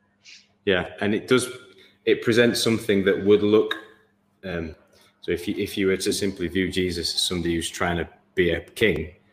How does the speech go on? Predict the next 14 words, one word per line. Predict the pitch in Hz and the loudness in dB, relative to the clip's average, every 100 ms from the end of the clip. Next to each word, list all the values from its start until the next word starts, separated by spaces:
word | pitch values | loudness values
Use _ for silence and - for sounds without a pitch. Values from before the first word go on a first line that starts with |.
| _ _ _ - | _ _ _ -4
or | 85 | -2
get | 85 85 - | 0 -2 -2
power, | 98 92 73 - - - _ _ _ | 0 2 0 -6 -14 -20 _ _ _
the | 90 | 2
way | 92 104 | 6 6
that | 95 | 6
he | 92 | 6
would | 90 | 4
do | 92 92 | 6 4
it | 82 | 4
would | 110 123 | 4 4
look | 131 127 | 4 4
really, | 113 113 101 | 6 6 4
f-, | - | -2